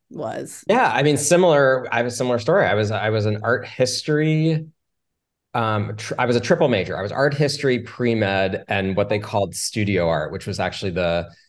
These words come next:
Speaker 2: the physical making of art. So
Speaker 1: Yes.
Speaker 2: I was a painting,
Speaker 1: My
Speaker 2: uh,
Speaker 1: favorite.
Speaker 2: major.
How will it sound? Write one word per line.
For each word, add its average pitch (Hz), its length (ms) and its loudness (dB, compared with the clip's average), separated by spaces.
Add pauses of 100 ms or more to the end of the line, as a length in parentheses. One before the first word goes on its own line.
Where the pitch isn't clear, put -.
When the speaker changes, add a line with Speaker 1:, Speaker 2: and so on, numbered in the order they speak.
(200)
Speaker 2:
the 101 60 -6
physical 107 460 0
making 95 360 -2
of 87 100 -2
art. 285 240 2
So - 60 -12
Speaker 1:
Yes. - 100 -20
Speaker 2:
I 95 40 -14
was 95 100 -12
a - 140 -10
painting, 85 720 -6
Speaker 1:
My 156 80 -16
Speaker 2:
uh, - 60 -18
Speaker 1:
favorite. 156 340 -6 (220)
Speaker 2:
major. 82 400 -8